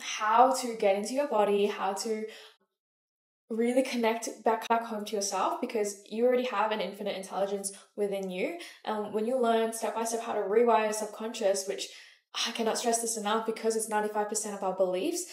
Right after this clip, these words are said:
you can try to take as much action as you want, go study, go read many books, which will give you the knowledge and the information. But until you wanna see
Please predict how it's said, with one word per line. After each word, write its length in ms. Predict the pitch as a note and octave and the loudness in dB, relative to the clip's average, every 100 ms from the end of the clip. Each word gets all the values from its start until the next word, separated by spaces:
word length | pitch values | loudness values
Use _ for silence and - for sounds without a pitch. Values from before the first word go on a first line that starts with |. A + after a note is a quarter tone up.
| - - _ | -14 -18 _
you 180 | A#3+ B3 | 0 2
can 400 | B3+ A3+ A3+ - | 0 0 -4 -8
try 340 | - A3+ A#3 | 0 4 4
to 80 | A#3 - | 2 -4
take 300 | - A3+ A#3 | -4 0 0
as 100 | A#3 | 0
much 240 | G#3+ - - | -4 -6 -6
action 400 | G#3+ B3 - A3+ A3 | -6 -6 -8 -6 -6
as 240 | G#3 G#3 G#3 | -4 -4 -4
you 100 | G#3+ | 0
want, 400 | B3+ B3+ B3+ A#3+ | 2 2 0 -2
go 80 | |
study, 480 | G#3+ - B3 B3 B3 | -2 2 4 4 2
go 300 | A#3+ G#3 G#3 G#3 - - _ _ _ _ - _ | 2 4 4 0 -12 -18 _ _ _ _ -20 _
read 320 | G#3+ A#3 C4 - | -4 -2 -2 -2
many 240 | A#3 A3+ A#3+ | 0 2 2
books, 340 | C#4 D4 C#4+ C4+ | 6 6 6 0
which 160 | B3 A3+ | -6 -4
will 140 | A3+ | -2
give 180 | A3 A#3+ | 0 -2
you 100 | D4+ | 2
the 80 | D4+ | 2
knowledge 300 | B3 G#3+ A3 | 4 2 0
and 100 | G3+ | -2
the 100 | G3+ | -4
information. 640 | G#3 G#3 G3+ A3+ G3+ F#3+ | -8 -6 -4 -4 -6 -6
But 100 | F#3+ | -4
until 360 | G#3+ A3 B3+ D4 | -4 -4 -4 -2
you 80 | C4+ | 0
wanna 160 | B3+ | 0
see 300 | A#3+ A#3+ A#3 | 0 -2 -4